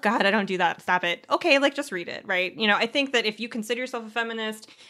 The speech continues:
if you've been giving money to Planned Par-, you know, you got a Planned Parenthood sticker on the back of your car,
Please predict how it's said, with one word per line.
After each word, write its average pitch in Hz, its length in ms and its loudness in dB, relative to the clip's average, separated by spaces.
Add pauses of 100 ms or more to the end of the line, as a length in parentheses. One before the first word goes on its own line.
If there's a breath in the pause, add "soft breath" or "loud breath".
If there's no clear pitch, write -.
(140 soft breath)
if 208 100 -4
you've 214 180 0
been 202 400 -2 (220)
giving 233 340 2
money 220 380 4
to 220 100 -4
Planned 226 280 2
Par-, 240 100 4
you 226 100 2
know, 214 80 4
you 214 60 2
got 220 100 -2
a 180 40 -8
Planned 233 280 0
Parenthood 226 360 0
sticker 220 280 0
on 214 100 2
the 208 60 0
back 208 140 4
of 214 60 -6
your 208 100 -2
car, 202 460 4